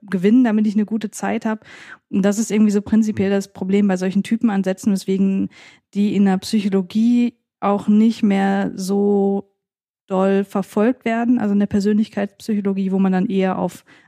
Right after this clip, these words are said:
einzelne Charaktereigenschaften guckt und wie sich die über verschiedene Situationen hinweg verhalten, so.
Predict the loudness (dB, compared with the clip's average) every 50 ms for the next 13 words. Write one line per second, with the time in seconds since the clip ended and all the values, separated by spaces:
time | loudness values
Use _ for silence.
0 | _ _ 0 2 4 4 4 4 2 2 2 2 0 -2 -2 -2 -2 -4 _ -6
1 | -4 -4 -2 -2 -2 -2 -2 -2 -4 -4 -2 -6 -2 -2 -2 -4 -2 -2 0 0
2 | 0 0 -2 -2 -2 -6 _ _ -4 -4 -4 -4 _ -2 0 2 4 2 2 0
3 | -2 -6 -20 _ _ _ _ _ _ 0 2 2 2 0 0 -2 -4 0 -2 0
4 | 2 2 2 2 -2 -2 -2 -4 -4 -4 -6 -4 -2 0 0 0 0 -2 -4 -6
5 | -10 _ -14 -20 _ _ _ _ _ _ _ _ _ _ _ -8 -6 -4 -4 -6
6 | -6 -6 -6 -8 -8 -8 -10 -10 -10 -8 -8 -10